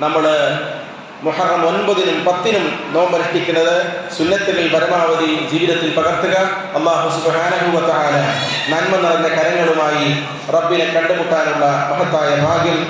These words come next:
നമുക്കെല്ലാവർക്കും പ്രദാനം ചെയ്ത് അനുഗ്രഹിക്കുമാറാവട്ടെ. റഹ്മാനായ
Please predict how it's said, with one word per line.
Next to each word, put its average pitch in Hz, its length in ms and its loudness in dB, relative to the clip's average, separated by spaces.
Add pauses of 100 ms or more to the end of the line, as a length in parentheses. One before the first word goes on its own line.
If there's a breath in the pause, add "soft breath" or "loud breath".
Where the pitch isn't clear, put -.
നമുക്കെല്ലാവർക്കും 147 800 0
പ്രദാനം 139 420 0
ചെയ്ത് 135 200 0
അനുഗ്രഹിക്കുമാറാവട്ടെ. 131 800 -2 (460)
റഹ്മാനായ 156 460 0